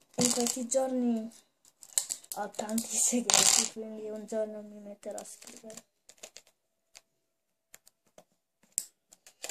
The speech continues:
Eh, così, già la prima serie. Con le chiavi. Poi, ehm,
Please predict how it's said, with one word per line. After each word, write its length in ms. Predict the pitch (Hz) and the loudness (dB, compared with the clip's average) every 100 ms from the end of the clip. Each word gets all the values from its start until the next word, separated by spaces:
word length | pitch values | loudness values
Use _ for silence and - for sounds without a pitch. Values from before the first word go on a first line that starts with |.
| - - - _ - - | -8 -10 -20 _ 0 0
Eh, 580 | 262 233 214 202 202 196 - 202 | 2 0 0 -2 -4 -8 -12 -12
così, 260 | 196 214 262 - - - | -8 -6 -6 -6 -4 2
già 140 | 233 | 4
la 80 | 233 | 4
prima 320 | 233 226 220 | 2 -4 -6
serie. 420 | 202 - 190 196 - - - _ _ - - - - - - - - - - - - - _ _ _ | -8 -10 -8 -10 -16 -20 -20 _ _ 4 6 6 2 -14 -20 -20 -12 -10 -4 -4 -4 -8 _ _ _
Con 100 | - | -16
le 120 | - | -14
chiavi. 360 | - - - _ _ _ _ _ - - - - - - - - - - - - - - - - - - - - _ _ _ _ _ _ _ _ - - _ _ - _ | -8 -8 -8 _ _ _ _ _ -6 -2 -2 -6 -12 -14 -8 -4 -4 -6 -10 -10 -6 -4 -4 -8 -8 0 0 0 _ _ _ _ _ _ _ _ -20 -20 _ _ -20 _
Poi, 460 | 302 311 349 370 - _ | 2 2 2 0 -4 _
ehm, 880 | 233 226 214 208 202 196 196 - - | -4 -4 -4 -10 -10 -10 -10 -12 -18